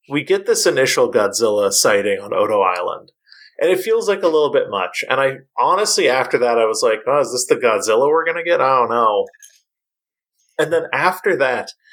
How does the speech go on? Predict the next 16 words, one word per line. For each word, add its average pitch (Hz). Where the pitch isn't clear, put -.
it 151
painstakingly 151
builds, 104
I 160
swear 175
to 208
God, 147
for, -
like, 139
the 135
first -
thirty 147
percent 127
of 113
the 113
movie. 98